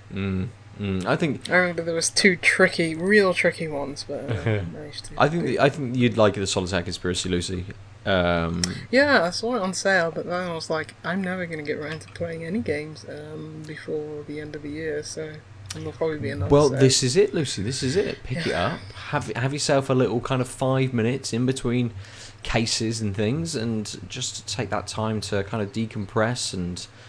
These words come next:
Speaker 1: uh,
Speaker 2: You see, I've been doing that with other games, <laughs>
Speaker 1: Mm-hmm.
Speaker 2: and it's literally those five minutes. It's like, well, nothing else is happening other than something where it can literally be five minutes, which is, reminds me of a game that I actually played, so
Speaker 1: Oh,
Speaker 2: I'll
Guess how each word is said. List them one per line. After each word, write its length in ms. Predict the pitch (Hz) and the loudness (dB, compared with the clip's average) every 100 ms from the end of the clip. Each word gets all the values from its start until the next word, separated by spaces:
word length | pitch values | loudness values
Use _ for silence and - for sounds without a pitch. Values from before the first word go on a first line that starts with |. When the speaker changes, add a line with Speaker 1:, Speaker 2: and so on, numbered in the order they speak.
| - - - - | -20 -18 -20 -14
Speaker 1:
uh, 300 | 107 101 92 90 | -8 -4 -2 -2
Speaker 2:
You 40 | |
see, 400 | - 220 214 185 | 4 6 6 4
I've 220 | 175 196 | 2 2
been 240 | 208 208 202 | 0 0 0
doing 280 | 202 196 185 | -2 0 -2
that 140 | 156 | -2
with 300 | 160 165 - | -2 -6 -6
other 280 | 170 175 202 | -4 -2 -2
games, 720 | 196 220 233 214 - - - - | 2 6 6 6 -2 -4 -6 -14
<laughs> 120 | - | -6
Speaker 1:
Mm-hmm. 260 | - 107 107 | -4 0 0
Speaker 2:
and 140 | 190 | 4
it's 200 | 214 - | 2 4
literally 400 | 208 202 - 185 | 4 4 2 0
those 260 | 175 180 165 | 2 0 0
five 360 | - 160 165 | 2 4 2
minutes. 360 | 175 180 208 - - | 0 -2 -2 -6 -10
It's 280 | 156 - - - | -12 -10 -14 -2
like, 300 | - - - - - - - | -2 -2 -14 -18 -20 -18 -10
well, 360 | 185 185 202 - - - - - 175 - - - - - - - - - - | -6 -4 -6 -8 -16 -20 -18 -14 -14 -16 -20 -18 -16 -16 -18 -20 -20 -20 -6
nothing 800 | 208 165 170 175 180 185 - 185 | -4 -4 -4 -4 0 0 4 6
else 260 | 175 180 175 | 8 6 4
is 100 | 175 | 6
happening 540 | 165 165 165 160 156 | 6 6 0 0 -2
other 160 | 156 156 | -6 -6
than 360 | 156 160 147 - | -4 -2 -4 0
something 440 | 165 156 - 156 | 0 0 -2 -2
where 120 | 156 | 0
it 160 | 147 - | 0 -2
can 200 | 151 165 | -4 -4
literally 340 | 147 - 151 | -6 -6 -10
be 140 | 156 143 | -8 -8
five 320 | - 147 151 | -6 -6 -6
minutes, 280 | 151 170 - | -10 -4 0
which 200 | 233 - | 2 2
is, 160 | 226 | -2
reminds 340 | 175 202 208 190 | 0 2 2 2
me 60 | |
of 80 | 170 | 0
a 80 | 160 | 0
game 240 | 160 160 160 | 0 0 -2
that 100 | 139 | -2
I 100 | 151 | -2
actually 380 | 165 - - | -2 -4 -10
played, 340 | 135 - - 156 | -10 -6 -6 -2
so 80 | 107 | 0
Speaker 1:
Oh, 60 | |
Speaker 2:
I'll 160 | 156 | 2